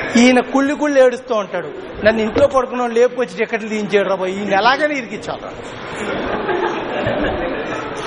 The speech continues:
ఫస్ట్ హాఫ్ అంతా ఈయన ఏడుస్తూ ఉంటాడు, ఆయన ఎంజాయ్ చేస్తూ ఉంటాడు. Are you getting me? అర్థమవుతోందా?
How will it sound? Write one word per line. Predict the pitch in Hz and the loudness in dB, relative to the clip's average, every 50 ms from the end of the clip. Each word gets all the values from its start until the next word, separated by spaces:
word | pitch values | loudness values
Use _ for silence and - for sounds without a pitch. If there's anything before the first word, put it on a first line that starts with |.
| - - - | -8 -8 0
ఫస్ట్ | - 233 240 - - - 311 | 4 4 4 4 4 4 4
హాఫ్ | 302 294 294 | 4 4 2
అంతా | 285 269 311 | 0 0 0
ఈయన | 285 269 262 285 285 285 | 0 0 0 -2 0 0
ఏడుస్తూ | 277 269 269 - - 262 | 0 0 -2 -4 -4 -4
ఉంటాడు, | 254 240 240 233 233 233 285 330 - - - - - - - - | -4 -2 -2 -4 -2 -2 -4 -4 -6 -10 -16 -16 -14 -6 -2 -2
ఆయన | 254 277 277 | 0 0 0
ఎంజాయ్ | 262 247 262 269 262 240 | -2 -2 0 0 0 0
చేస్తూ | 226 208 - - 202 | -2 -6 -6 -6 -8
ఉంటాడు. | 170 - - - - - - - - - - - - - - - - - - - - - - - - - - - | -8 -8 -10 -14 -14 -14 -14 -14 -14 -12 -10 -10 -8 -6 -6 -6 -6 -6 -8 -8 -8 -8 -8 -8 -8 -8 -6 0
Are | - 196 226 | 2 2 2
you | 254 233 | 2 0
getting | 247 247 269 277 285 | -2 -2 -2 -2 -4
me? | 294 302 294 - - - - - - - - - - - - - - - - - - 196 | -4 -4 -6 -12 -16 -16 -16 -16 -16 -16 -16 -16 -14 -14 -14 -12 -12 -12 -10 -4 -2 0
అర్థమవుతోందా? | 196 196 254 269 269 262 269 262 247 254 269 | 2 2 4 4 4 4 2 0 0 0 -2